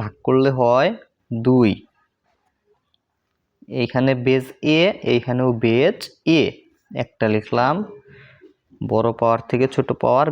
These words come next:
বিয়োগ, পাঁচ থেকে দুই বিয়োগ করলে তিন, বেজ বি একটা লিখলাম, তিন থেকে দুই বিয়োগ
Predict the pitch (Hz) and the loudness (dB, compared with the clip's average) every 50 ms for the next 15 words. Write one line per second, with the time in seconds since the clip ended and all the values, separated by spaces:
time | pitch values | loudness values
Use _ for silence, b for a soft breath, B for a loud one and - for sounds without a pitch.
0 | 139 131 135 120 92 - - - 117 107 - - - 110 110 113 110 117 117 117 | -2 0 0 0 0 -2 -4 -6 -6 -6 -8 -8 -6 -4 -2 0 0 0 0 0
1 | 120 127 123 - - - 127 120 123 127 139 180 208 190 - _ _ _ - 165 | 0 -2 -2 -4 -4 -2 0 2 2 2 2 0 0 -4 -8 _ _ _ 2 2
2 | 139 107 92 95 - _ _ _ _ _ _ _ _ - 104 104 107 - 120 120 | 2 2 -2 -6 -10 _ _ _ _ _ _ _ _ -8 -6 -6 -4 0 0 2
3 | 120 117 120 120 120 117 120 131 139 151 175 233 285 269 - b b b b b | 2 0 -2 -6 -8 -2 0 2 4 4 4 4 2 -2 -6 b b b b b
4 | b _ _ - 123 - - - 107 101 98 - - - 104 117 123 - _ _ | b _ _ -6 -6 -4 -2 -2 -2 -2 -2 -4 -6 -8 -8 -8 -10 -16 _ _
5 | _ _ _ _ _ _ _ _ _ _ _ _ _ _ _ _ 139 135 139 139 | _ _ _ _ _ _ _ _ _ _ _ _ _ _ _ _ 0 0 0 0
6 | 135 - - 139 120 - - 139 139 151 208 277 285 - 131 117 113 120 120 120 | -2 -2 -4 -4 -4 -2 0 2 2 4 2 0 -2 -4 -6 -2 0 2 2 2
7 | 117 123 123 127 123 | 2 2 0 0 -2